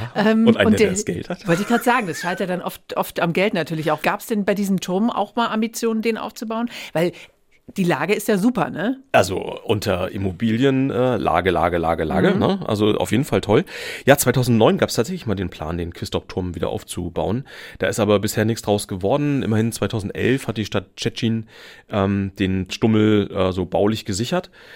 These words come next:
Speaker 1: Aber es hat trotzdem natürlich immer noch diesen extremen Lost Place-Charme. Also ist natürlich zugesprayt an manchen
Speaker 2: Ja.
Speaker 1: Sachen. Ähm, aber das ist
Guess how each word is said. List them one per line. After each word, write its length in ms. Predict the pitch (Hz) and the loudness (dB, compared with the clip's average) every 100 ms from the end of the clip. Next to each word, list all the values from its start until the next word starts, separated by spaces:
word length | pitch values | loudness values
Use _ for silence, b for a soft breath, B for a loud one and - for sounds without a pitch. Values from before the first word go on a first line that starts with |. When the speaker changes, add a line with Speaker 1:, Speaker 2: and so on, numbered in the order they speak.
| B B B B _ - | B B B B _ -8
Speaker 1:
Aber 180 | 104 95 | -6 -4
es 120 | 110 | -6
hat 80 | - | -6
trotzdem 340 | 107 - 107 | -6 0 0
natürlich 300 | 95 98 95 | 0 -4 -4
immer 160 | 110 101 | 0 2
noch 160 | 92 | 0
diesen 420 | - 92 92 90 | -2 -2 -2 -4
extremen 580 | 95 - - 98 95 92 92 | -8 -8 -2 0 2 0 0
Lost 400 | 92 - - - | 0 -2 -6 -6
Place-Charme. 880 | - 92 90 - - 76 78 80 | -2 0 0 -2 -4 -4 -6 -6
Also 340 | 80 85 85 87 | -6 -6 -4 -6
ist 140 | 85 | -8
natürlich 260 | - 92 - | -8 -10 -8
zugesprayt 920 | - 104 95 87 - 107 92 95 92 | -8 -4 -4 -4 -6 -2 0 2 0
an 300 | 90 87 87 | -4 -6 -6
manchen 360 | 85 87 - 98 | -6 -6 -4 -2
Speaker 2:
Ja. 80 | |
Speaker 1:
Sachen. 460 | 165 156 156 90 92 B B B B B B - | 0 -2 0 -2 -2 B B B B B B -2
Ähm, 460 | 92 90 92 90 - B B B B B | 2 2 0 -2 -6 B B B B B
aber 160 | 104 104 | 2 2
das 140 | 101 | 2
ist 140 | 107 | -6